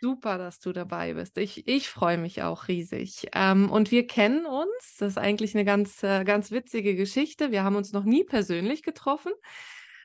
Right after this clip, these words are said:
Wir sprechen immer nur online bisher. Die Sandra sitzt in der schönen Schweiz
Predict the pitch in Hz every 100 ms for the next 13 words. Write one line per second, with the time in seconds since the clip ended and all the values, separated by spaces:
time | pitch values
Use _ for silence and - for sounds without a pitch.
0 | _ 220 214 196 190 190 - 214 220 214
1 | 269 233 214 202 185 185 175 160 185 233
2 | 277 - 247 269 330 214 196 190 196 226
3 | 220 208 190 202 - - 208 196 185 180
4 | 180 - 208 170 165 - 160 156 208 453
5 | - -